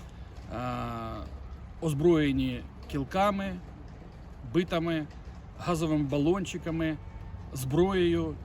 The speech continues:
чи вона травматична була, чи газова, ми не знаємо, стріляли, били, матюкалися,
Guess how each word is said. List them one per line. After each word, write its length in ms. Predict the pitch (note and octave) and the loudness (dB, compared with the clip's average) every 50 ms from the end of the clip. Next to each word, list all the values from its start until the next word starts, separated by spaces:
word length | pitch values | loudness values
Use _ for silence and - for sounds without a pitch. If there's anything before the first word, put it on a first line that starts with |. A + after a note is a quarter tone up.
| - - | -8 -4
чи 120 | - F3 | 0 2
вона 180 | E3 D#3+ D#3+ D3+ | 2 4 2 2
травматична 640 | - D3+ D3 D3 D3+ - - F#3 G3 - - D#3+ | 2 2 2 2 2 2 0 0 0 -2 -2 -2
була, 260 | D3+ C#3+ D3 C#3+ D3 C#3+ | -2 0 0 0 0 0
чи 100 | - C#3 | 0 0
газова, 320 | C#3 F3 E3 C#3+ D3 C#3 | 0 0 0 0 0 0
ми 80 | C#3 C#3 | 0 0
не 100 | C#3 C3+ | 0 0
знаємо, 500 | B2 B2+ B2+ B2 A#2+ A#2 A#2 A#2 A#2 G#2+ - - - - - - - - | 0 -2 -2 -2 -2 -4 -4 -6 -6 -6 -8 -8 -8 -8 -10 -12 -12 -12
стріляли, 560 | - - D#3+ D#3 D3+ E3 F#3 F#3+ F#3 D#3+ D3+ | -6 -2 2 4 4 6 6 6 4 4 2
били, 420 | C3+ A#2 D#3+ E3 F3+ F3+ E3 D#3+ | 2 6 6 8 8 8 6 4
матюкалися, 840 | D3 D3 C#3 - D3+ - - E3+ F3+ F3 E3 D3+ B2 - - C#3 C3 | 2 0 0 -2 -6 -2 2 4 4 4 4 2 0 -2 -4 -4 -6